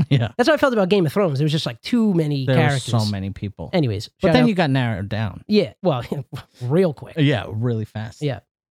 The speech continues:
Speaker 1: So Ragabi. I had to,
Speaker 2: Ragabi.
Speaker 1: I had to look up her name 'cause he doesn't watch closed caption.
Speaker 2: Yeah.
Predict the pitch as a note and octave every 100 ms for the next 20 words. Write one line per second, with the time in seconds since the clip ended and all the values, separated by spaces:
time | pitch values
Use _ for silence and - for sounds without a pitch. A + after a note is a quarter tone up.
0 | _ C3+ A#2+ B2+ D3 B2 A#2 C3+ - _
1 | _ _ _ _ - G#3+ B3 A#3 F#3 D#3+
2 | C#3 B2+ A#2+ B2+ C3+ C3 B2+ A#2+ B2 B2+
3 | A#2+ A2+ C#3+ B2+ A2+ A2+ G#2+ G#2+ G2+ G#2+
4 | _ G2+ G#2 - - - A#2